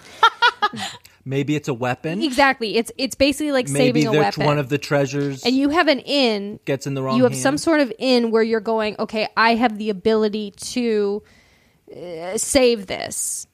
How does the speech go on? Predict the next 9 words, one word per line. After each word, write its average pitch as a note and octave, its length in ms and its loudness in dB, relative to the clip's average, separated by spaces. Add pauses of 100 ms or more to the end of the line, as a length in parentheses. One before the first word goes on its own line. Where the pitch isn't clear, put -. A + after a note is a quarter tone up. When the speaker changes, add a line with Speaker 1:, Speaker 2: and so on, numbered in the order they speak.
Speaker 2:
and A3+ 140 -2
to A3+ 80 4
save A3 480 2
basically G#3 640 0
American, G3 880 -2 (220)
the G#3+ 160 -4
freedom G#3+ 420 -6
of G3 140 -8
America." F#3 640 -8